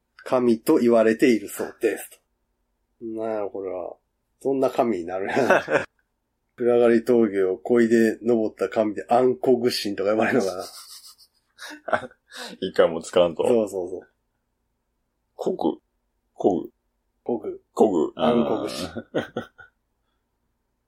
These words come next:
Speaker 1: で、えー、「私はバイクで登りましたが、それでもかなりきつかったですね。しかも狭い道なのに結構交通量も多く、チャリダーやハイカ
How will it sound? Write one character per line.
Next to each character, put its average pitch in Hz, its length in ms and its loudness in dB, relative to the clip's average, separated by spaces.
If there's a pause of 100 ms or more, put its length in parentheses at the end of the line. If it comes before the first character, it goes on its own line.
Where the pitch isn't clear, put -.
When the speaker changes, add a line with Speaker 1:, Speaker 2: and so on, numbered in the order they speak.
(360)
Speaker 1:
で、 120 260 0
え 110 40 0
ー、 - 40 0
「私 117 360 0
は 135 140 0
バ 120 180 4
イ 104 140 0
ク 98 100 -12
で 95 140 -4
登 107 360 0
り 104 80 -6
ま 107 220 -4
し - 140 -10
た 95 120 -4
が、 131 220 0
そ 113 160 -4
れ 110 100 4
で 107 80 2
も 98 160 -4
か 117 120 -2
な 110 140 2
り 85 140 -10
き - 140 -20
つ - 80 -20
か - 160 -4
っ - 160 -12
た 80 100 -8
で 82 100 -12
す - 140 -16
ね。 104 240 -6 (300)
し - 140 -20
か 135 120 2
も 107 160 -2
狭 123 320 0
い 104 160 0
道 101 300 -8
な 101 160 -4
の 90 160 -8
に 113 220 -4
結 127 360 -6
構 92 300 -4
交 120 220 0
通 117 200 0
量 95 180 0
も 123 220 0
多 120 80 0
く、 - 220 -20 (240)
チ 117 100 -4
ャ 107 40 -2
リ 101 160 -8
ダ 87 180 -4
ー 107 40 -2
や 120 260 -2
ハ 127 100 -2
イ 117 100 -2
カ - 400 -8